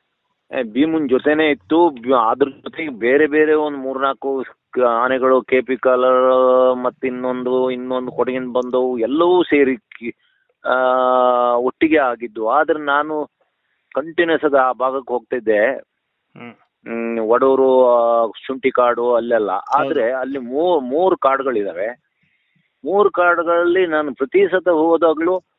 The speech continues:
Speaker 1: ಆ ಹೆಣ್ಣು ಮರಿ ಉಂಟಲ್ಲ, ಒಂದು, ಒಂದು ಹನ್ನೆರಡು, ಹದಿಮೂರು ವರ್ಷದ ಮರಿ, ಹೆಣ್ಣಾನೆ,
Speaker 2: ಹಾ.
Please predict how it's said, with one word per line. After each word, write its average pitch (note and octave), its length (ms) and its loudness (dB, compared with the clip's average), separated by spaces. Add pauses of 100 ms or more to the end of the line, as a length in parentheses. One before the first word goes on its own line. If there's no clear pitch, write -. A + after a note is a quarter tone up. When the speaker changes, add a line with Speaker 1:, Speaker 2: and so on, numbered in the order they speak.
(180)
Speaker 1:
ಆ B2 100 -2
ಹೆಣ್ಣು C#3 340 -4
ಮರಿ D3+ 280 0
ಉಂಟಲ್ಲ, F#2+ 300 -2
ಒಂದು, A2+ 340 0 (1300)
ಒಂದು C3+ 260 -8
ಹನ್ನೆರಡು, C#3 460 0
ಹದಿಮೂರು C#3 340 -4
ವರ್ಷದ C3+ 320 -2
ಮರಿ, C3+ 520 -2
ಹೆಣ್ಣಾನೆ, C3 760 -4 (380)
Speaker 2:
ಹಾ. B2 360 -16